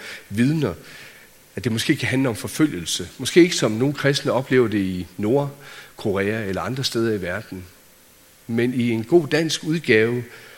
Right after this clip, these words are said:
hvor man synes, man kan blive mobbet, eller grinet ad, ad, eller, eller man kan blive flov. Man kan mangle frimodighed. Man kan måske miste glæden. Og så det gode danske.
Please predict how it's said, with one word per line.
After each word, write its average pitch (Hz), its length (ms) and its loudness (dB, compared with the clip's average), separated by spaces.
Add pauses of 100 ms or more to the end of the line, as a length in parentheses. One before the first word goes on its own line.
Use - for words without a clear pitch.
(100)
hvor 131 120 4
man 123 120 2
synes, 135 320 0
man 107 120 0
kan 104 120 -6
blive 104 240 0
mobbet, 101 500 -2
eller 90 260 -6
grinet 131 540 2
ad, 104 260 -4 (160)
ad, 110 260 -4 (180)
eller, 85 320 -8 (640)
eller 95 140 -2
man 87 100 -4
kan - 100 -14
blive 90 180 -6
flov. 139 320 -2 (960)
Man 104 120 2
kan 101 120 -4
mangle 98 220 -2
frimodighed. 110 640 -2 (840)
Man 104 160 -2
kan 113 80 -4
måske 110 400 -2 (260)
miste - 440 4
glæden. 135 560 6 (3000)
Og 107 140 -6
så - 80 -2
det 107 120 -4
gode 120 200 2
danske. 92 460 -4